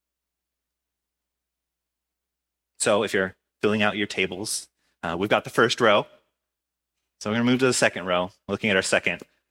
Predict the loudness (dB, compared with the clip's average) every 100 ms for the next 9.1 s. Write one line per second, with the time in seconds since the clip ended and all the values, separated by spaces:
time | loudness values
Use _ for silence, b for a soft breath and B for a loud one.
0 | _ -10 -8 -4 0 0 -2 -6 _ _
1 | _ _ -6 -4 -4 0 0 0 -2 -2
2 | -2 -2 -2 -2 -2 -2 -4 -8 -8 -2
3 | -2 -2 -6 -6 -6 -4 -6 -8 -14 -20
4 | _ _ _ _ _ _ _ _ _ _
5 | _ _ _ _ _ _ -10 -4 -2 -2
6 | -4 -8 -8 -8 -12 _ _ 0 0 0
7 | -6 _ _ _ _ _ _ _ _ 2
8 | 2 0 2 4 4 2 4 6 6 4
9 | 0